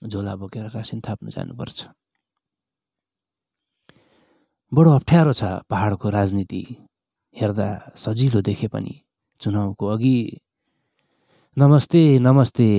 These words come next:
भन्दै घर घर धाउने नेताहरूले चुनावपछि मजाले बिर्सिन्छन्।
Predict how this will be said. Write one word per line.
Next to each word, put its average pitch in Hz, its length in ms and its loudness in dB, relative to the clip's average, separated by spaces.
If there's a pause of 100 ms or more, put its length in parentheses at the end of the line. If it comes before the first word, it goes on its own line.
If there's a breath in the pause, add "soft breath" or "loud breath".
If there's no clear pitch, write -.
(240)
भन्दै 113 400 4 (480)
घर 104 300 2
घर 101 200 0
धाउने 98 360 -2
नेताहरूले 104 640 0 (140)
चुनावपछि 101 720 -8 (1800)
मजाले 120 440 -4
बिर्सिन्छन्। - 560 -6